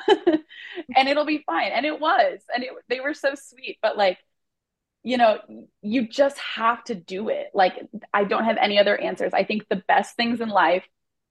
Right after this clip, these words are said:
come from risk taking and getting uncomfortable and pushing yourself out of your comfort zone, because nothing good happens when you're comfortable and, you know, what's considered normal for you. Every growth only happens when you're uncomfortable.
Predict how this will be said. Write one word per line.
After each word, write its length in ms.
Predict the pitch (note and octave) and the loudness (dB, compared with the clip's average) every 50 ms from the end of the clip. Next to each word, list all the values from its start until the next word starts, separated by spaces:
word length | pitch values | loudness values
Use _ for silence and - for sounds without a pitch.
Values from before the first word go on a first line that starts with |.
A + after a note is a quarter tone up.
| _ _ - | _ _ -4
come 380 | - A#3+ G#3 G3 G3+ G3+ F#3+ - - - - | 2 4 4 4 4 2 0 -4 -6 -6 -2
from 480 | G#3+ G3 F#3 F3+ F3 F3 F3 E3+ F3 - _ _ _ _ _ _ _ _ _ - | 0 2 2 2 2 0 -2 -6 -8 -10 _ _ _ _ _ _ _ _ _ -10
risk 380 | G#3 G3+ A#3 A#3+ A#3+ - - - | 0 2 4 4 4 2 -4 -2
taking 400 | - A#3+ G#3 G#3 G3 F#3+ F#3+ E3+ | 0 0 0 2 0 -4 -2 -2
and 220 | F3 G3 F#3 F3 | -2 -2 -2 0
getting 260 | - - G#3 A3+ A3+ G3+ | 2 2 2 2 2 0
uncomfortable 600 | G3 G#3 - - F#3 F3+ - F#3 F#3 F#3 F3+ F3 | -2 -2 -2 -2 -2 -2 -2 0 2 2 2 2
and 160 | F#3+ F#3+ - | 0 -2 -6
pushing 360 | - - A3+ G#3+ - A3 A3 | -6 -6 -6 -2 -2 -2 0
yourself 340 | G#3 G3+ G3+ G3+ - F#3+ F#3+ | 2 0 2 2 2 2 2
out 120 | F#3 F3+ F#3 | 4 2 2
of 80 | F3 F#3 | 0 -2
your 120 | F#3 F#3 | -4 -4
comfort 400 | - F#3+ F3 F3+ - F3 F#3 - | -2 -4 -4 -2 -2 -4 -2 0
zone, 220 | - F3+ F#3 F3+ F3+ | 2 2 2 0 -2
because 300 | F#3+ - - G3+ F3+ F#3 | -6 -6 -6 -8 -6 -2
nothing 460 | G3 G#3 A3 A#3 A3+ C#4 C#4 B3+ B3+ | 2 2 2 4 4 4 2 4 6
good 220 | A#3 A3 G#3+ G3+ | 6 6 6 4
happens 760 | G#3+ - - F#3+ F#3 - F3+ F#3 F3+ F3 F3 F3 - - - - _ _ _ _ _ _ _ _ | 4 2 2 2 4 4 2 2 2 0 -4 -10 -12 -16 -20 -20 _ _ _ _ _ _ _ _
when 140 | - G3 F#3+ F#3 | 0 2 2 4
you're 100 | F#3 F3+ | 2 2
comfortable 600 | - F3 E3+ E3+ F3+ E3 - F3+ F#3+ F#3+ - - - - | 2 -2 -2 -2 -2 -2 0 0 2 2 0 0 2 2
and, 260 | F#3 F#3 F3+ F3+ F3+ | 2 4 2 0 0
you 60 | F3+ | 0
know, 180 | F3+ F3 F3 - | 0 0 0 0
what's 280 | - - - - - | 0 0 0 0 0
considered 400 | - F#3+ F3+ - E3+ F3 F3 - | -2 -2 -2 0 0 0 0 2
normal 260 | D3+ D3 - G3+ - | 2 0 2 0 -2
for 160 | - - - F3+ | -2 0 0 0
you. 140 | E3+ - - - _ | 0 0 -2 -2 _
Every 340 | - G#3+ G#3+ G#3 A#3 A#3 A3+ | 4 4 4 4 2 -2 -2
growth 360 | - - A3 G#3 A#3 C4 - - - - | 0 2 4 4 4 4 2 -2 0 0
only 340 | G3 G3+ G#3+ G#3 G3 F#3+ | 0 0 0 -2 -8 -10
happens 560 | F#3 F3+ E3+ E3 - - - - - - - - | -8 -6 -6 -6 -4 -6 -8 -8 -10 -12 -14 -2
when 140 | - F#3 F3+ | 0 2 2
you're 120 | E3 D#3 - | 2 2 0
uncomfortable. 640 | - - - - - - - - - - - - | -2 -2 -4 -6 -8 -8 -8 -8 -6 -4 -4 -6